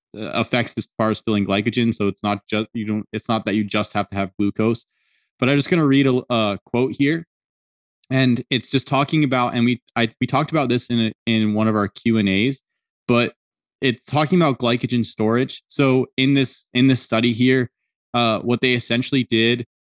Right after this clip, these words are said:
was they, um, they took a series of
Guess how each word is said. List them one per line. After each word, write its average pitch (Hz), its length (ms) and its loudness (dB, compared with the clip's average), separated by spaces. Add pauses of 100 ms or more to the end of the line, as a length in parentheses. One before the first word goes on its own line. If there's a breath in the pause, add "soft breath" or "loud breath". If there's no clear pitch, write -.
(100)
was 120 500 0 (280)
they, 113 560 0
um, 104 400 -2 (580)
they 127 280 2 (260)
took 151 180 0
a 127 300 4
series 135 360 2
of 123 140 0